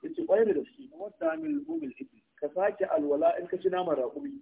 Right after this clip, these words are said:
Speaker 1: Kaga wannan hadisin ka zahirin sa ya nuna cin naman raƙumi na karya alwala. Idan ka ci naman raƙumi bayan da ka yi alwala, to ka sani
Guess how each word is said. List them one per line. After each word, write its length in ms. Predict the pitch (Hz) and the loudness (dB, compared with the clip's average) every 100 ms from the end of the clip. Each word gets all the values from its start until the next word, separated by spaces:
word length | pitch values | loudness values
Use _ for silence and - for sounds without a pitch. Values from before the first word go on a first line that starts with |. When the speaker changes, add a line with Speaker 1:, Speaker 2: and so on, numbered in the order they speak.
| - _ _ _ | -18 _ _ _
Speaker 1:
Kaga 160 | 160 175 | 0 2
wannan 260 | 202 214 175 | 0 0 -2
hadisin 340 | 185 185 175 | -4 -4 -4
ka 80 | 165 | -2
zahirin 400 | 170 196 180 190 | 2 2 2 0
sa 60 | 170 | 0
ya 80 | 180 | 0
nuna 180 | 190 175 | -2 2
cin 100 | 202 | 2
naman 260 | 190 190 180 | 4 2 4
raƙumi 280 | 160 185 196 | 2 0 2
na 100 | 170 | 2
karya 260 | 190 185 - | 6 6 8
alwala. 480 | 156 147 151 151 - _ _ _ - - - _ _ _ _ _ _ - | 6 4 4 0 -6 _ _ _ -20 -20 -20 _ _ _ _ _ _ -2
Idan 200 | 165 196 | 0 2
ka 160 | 208 208 | 2 4
ci 60 | 214 | 2
naman 280 | 220 208 170 | 2 4 2
raƙumi 520 | 160 180 190 190 - _ _ - | 2 -2 -4 -6 -10 _ _ 0
bayan 280 | 180 190 | 2 4
da 120 | 196 185 | 4 2
ka 140 | 180 | 4
yi 80 | 185 | 4
alwala, 380 | 160 156 160 175 | 4 4 4 2
to 80 | 160 | -2
ka 100 | 156 | 0
sani 220 | 180 185 | 0 0